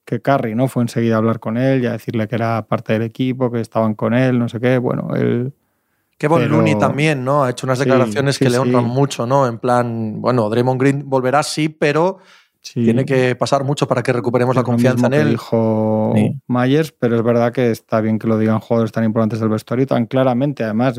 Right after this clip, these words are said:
Speaker 2: Sí,
Speaker 1: Es
Speaker 2: sí.
Speaker 1: verdad que ha sido Looney probablemente el que más claramente ha dicho que, que hay un trabajo por hacer de, de, por parte de Draymond Green.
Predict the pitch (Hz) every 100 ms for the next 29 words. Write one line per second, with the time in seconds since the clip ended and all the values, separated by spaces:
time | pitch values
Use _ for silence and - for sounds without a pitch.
0 | 107 113 135 113 117 123 123 117 120 110
1 | 107 113 110 104 113 110 110 110 107 117
2 | 117 - 113 110 110 107 117 113 - 113
3 | 117 113 113 _ _ _ _ - 117 113
4 | 110 117 110 120 113 110 - 120 117 110
5 | 113 117 - 123 117 113 - 117 113 117
6 | 127 123 131 120 110 123 127